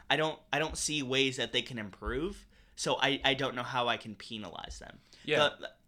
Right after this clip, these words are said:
Speaker 1: I'm gonna give them a, yeah, I'm gonna give them a, an A. The only way I would give them an A plus is because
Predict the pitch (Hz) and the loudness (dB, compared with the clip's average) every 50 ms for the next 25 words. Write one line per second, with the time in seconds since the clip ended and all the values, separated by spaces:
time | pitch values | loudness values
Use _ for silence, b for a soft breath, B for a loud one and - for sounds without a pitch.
0 | _ - 139 165 175 185 190 170 170 156 165 160 151 147 143 131 127 123 117 113 | _ -6 -6 -4 -4 -4 -2 -2 -4 -2 -2 -2 -2 2 2 4 4 4 2 0
1 | 110 113 - _ _ _ _ - 143 135 127 147 160 175 175 180 170 165 156 143 | -2 -6 -12 _ _ _ _ 0 2 2 2 2 0 -2 -2 -2 0 0 0 0
2 | 127 - - - - - 127 127 120 110 110 120 127 135 147 143 120 - 135 143 | 0 -4 -12 -20 -12 -10 -10 -8 -2 0 0 2 2 0 -2 -4 -6 -8 -6 -6
3 | 143 147 156 143 139 139 135 127 127 123 127 123 107 - 113 117 113 - - 117 | -2 0 2 2 2 0 0 -4 -6 -6 -6 -8 -8 -4 -6 -6 -6 -6 -6 -4
4 | 113 131 147 - - - - - 123 113 113 127 120 - - 117 113 110 104 98 | -4 -2 -4 -6 -10 -12 -12 -12 -12 -12 -10 -12 -12 -10 -8 -6 -6 -4 -6 -6
5 | 95 - - | -10 -12 -14